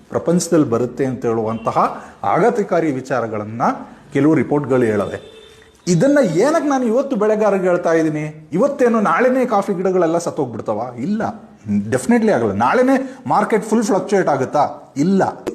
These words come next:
ನಾವು ಅವಲಂಬಿಸಿರುವಂತಹ ಕಾಫಿ ಗಿಡಗಳು ನಮಗೆ ಕೈ ಕೊಡ್ತವೆ ಅಂತ ಹೇಳುವಂಥ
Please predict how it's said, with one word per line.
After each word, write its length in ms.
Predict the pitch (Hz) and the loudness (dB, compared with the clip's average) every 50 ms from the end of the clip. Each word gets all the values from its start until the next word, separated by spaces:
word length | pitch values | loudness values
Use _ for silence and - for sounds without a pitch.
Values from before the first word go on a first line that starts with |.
| - - - - | -10 -12 -12 -6
ನಾವು 420 | 127 123 107 104 131 185 214 202 | -2 0 2 2 4 4 4 6
ಅವಲಂಬಿಸಿರುವಂತಹ 1400 | 170 151 165 196 208 208 196 202 190 190 190 - 185 180 185 180 180 175 175 - 170 - 196 196 220 233 - - - - - _ _ | 4 4 4 4 2 2 0 0 0 -2 -2 -2 -2 0 0 0 0 -2 -4 -6 -4 -2 -2 -2 -2 -4 -8 -14 -20 -20 -20 _ _
ಕಾಫಿ 420 | - 123 123 135 180 - 247 240 226 | -2 0 2 2 2 2 2 2 2
ಗಿಡಗಳು 640 | 185 196 190 196 185 151 156 151 131 120 143 170 | 4 4 4 4 4 4 2 2 2 2 0 -2
ನಮಗೆ 440 | - 131 135 131 156 185 180 - - | -2 -2 -2 -2 -2 -2 -4 -4 -2
ಕೈ 160 | - 165 247 | 0 0 0
ಕೊಡ್ತವೆ 480 | 240 240 262 262 220 - 214 208 190 185 | 0 0 2 2 2 2 2 2 2 0
ಅಂತ 180 | 180 165 - | 0 -2 0
ಹೇಳುವಂಥ 400 | 165 156 151 147 139 131 127 - | 0 0 0 0 -2 -2 -2 -2